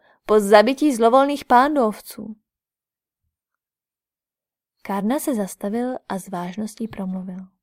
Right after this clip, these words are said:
„Slyš moje slova, ó králi. Dokud nezabijí Arjunu, neochutnám maso a nebudu se ani odávat žádným požitkům.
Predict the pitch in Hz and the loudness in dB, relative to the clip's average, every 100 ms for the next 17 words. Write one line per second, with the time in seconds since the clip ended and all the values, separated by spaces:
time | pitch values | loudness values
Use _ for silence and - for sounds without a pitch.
0 | _ _ _ _ _ _ _ _ _ _ | _ _ _ _ _ _ _ _ _ _
1 | _ _ _ _ _ - - 214 214 214 | _ _ _ _ _ -8 0 2 2 2
2 | 220 220 - 269 233 208 196 190 202 196 | 4 4 0 0 2 2 0 -4 -6 -6
3 | 196 190 196 _ _ _ _ _ _ _ | -6 -8 -12 _ _ _ _ _ _ _
4 | 208 220 233 220 240 262 269 311 - 247 | 4 8 8 6 6 8 6 4 6 6
5 | 262 302 254 208 208 _ _ _ 190 202 | 4 0 -2 -2 -6 _ _ _ -2 2
6 | - 254 320 320 339 302 233 220 - 247 | 4 2 2 4 4 4 4 0 -2 -6
7 | 262 - _ _ - 214 214 208 277 - | -6 -8 _ _ 0 4 4 4 2 4
8 | 339 294 240 226 269 269 220 190 208 208 | 2 2 0 4 6 6 6 4 4 4
9 | 214 208 214 214 208 - 196 190 202 | 2 -2 -2 -4 -6 -10 -10 -10 -10